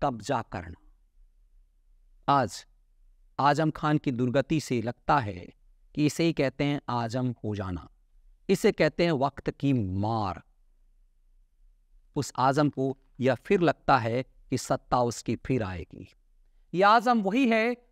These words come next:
जो मुसलमानों को भड़काया करता था, ये आज़म वही है जो संसद में चीख-चीख कर कहता था कि हम,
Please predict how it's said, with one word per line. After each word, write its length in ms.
जो 100
मुसलमानों 640
को 160
भड़काया 540
करता 360
था, 360
ये 40
आज़म 300
वही 260
है 120
जो 80
संसद 440
में 120
चीख-चीख 640
कर 100
कहता 380
था 400
कि 100
हम, 320